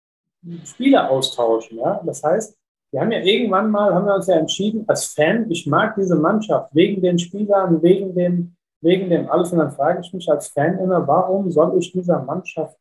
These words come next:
treu sein, wenn es ja die eigenen Spieler noch nicht mal sind? <laughs> Ja? Und, und, und so ähnlich ist das mittlerweile auch in vielen Unternehmen. Ja? Wir haben,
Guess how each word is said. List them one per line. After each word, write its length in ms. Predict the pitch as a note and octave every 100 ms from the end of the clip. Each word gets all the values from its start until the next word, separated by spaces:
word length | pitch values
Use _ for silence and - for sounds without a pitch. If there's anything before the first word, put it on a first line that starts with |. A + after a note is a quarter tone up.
| _
treu 240 | C#3 G3
sein, 640 | G3+ B2+ A#2+ C#3+ G3 B3 - _ _ _ _ _ _
wenn 120 | D#3
es 120 | F3 F3
ja 80 |
die 160 | E3+ D#3
eigenen 340 | E3 G3 G3+
Spieler 360 | F3+ C4+ D4 A#3
noch 200 | D3 B2
nicht 200 | B2 -
mal 100 | A2
sind? 160 | - - _ _
<laughs> 1000 | - F#4+ F4+ - D4+ - D#4 - A#3 -
Ja? 240 | G3 G3 G#3 - D3+ C3+ E3+
Und, 240 | F3 F3
und, 240 | F3+ F#3
und 140 | F3+ F3+
so 100 | F#3
ähnlich 420 | E3 G3 G#3+ -
ist 240 | F#3 F#3 F#3
das 140 | F3
mittlerweile 640 | F#3 F3+ F3 D#3+ F3 E3+
auch 120 | E3+ F3
in 140 | E3+
vielen 280 | F#3 F#3 E3+
Unternehmen. 640 | E3+ E3+ E3 F3+ F#3+ A#2 G#2+
Ja? 160 | C#3+ D3+
Wir 100 | C#3+
haben, 260 | E3+ F3